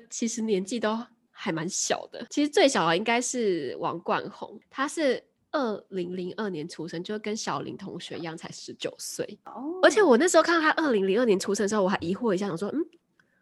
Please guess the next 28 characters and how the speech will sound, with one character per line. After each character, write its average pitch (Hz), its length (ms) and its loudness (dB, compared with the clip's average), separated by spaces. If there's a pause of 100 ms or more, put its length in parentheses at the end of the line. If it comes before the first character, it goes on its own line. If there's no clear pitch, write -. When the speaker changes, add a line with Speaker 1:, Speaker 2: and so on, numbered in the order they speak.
(280)
Speaker 1:
我 160 140 4
生 226 140 -4
得 220 120 -4
出 208 160 -4
他 175 240 -4
吗？” 160 240 -4 (680)
然 202 100 8
后 240 60 8
想 208 140 8 (120)
说 247 120 4
，“哦， - 20 10
Speaker 2:
<laughs> - 40 10
还 247 60 10
生 302 200 4
不 320 80 2
出 294 240 0
来， 285 60 8
Speaker 1:
还 226 80 10
生 269 200 10
不 302 100 10
出 277 180 12
来， 214 180 12
Speaker 2:
你 - 0 -
有 - 20 4
吃 - 60 4
吗？ 202 60 10
Speaker 1:
好 220 60 12
险。 226 360 10